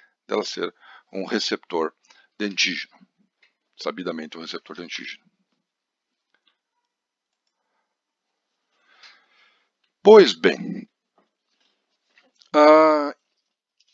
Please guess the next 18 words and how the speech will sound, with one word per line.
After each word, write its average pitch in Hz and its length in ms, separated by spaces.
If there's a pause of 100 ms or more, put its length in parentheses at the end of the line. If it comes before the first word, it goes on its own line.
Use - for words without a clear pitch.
(1400)
vocês 156 240
vão 156 140
usar 139 180
mu-, 151 180
ou-, 113 300
ouvir 117 200
muito 160 220
esse - 140
termo 104 200
sorologia. 87 640 (1600)
Então 151 140
nós 156 100
vamos 151 220
conversar 127 340
um 113 40
pouquinho 107 320
sobre 107 280
isso. - 320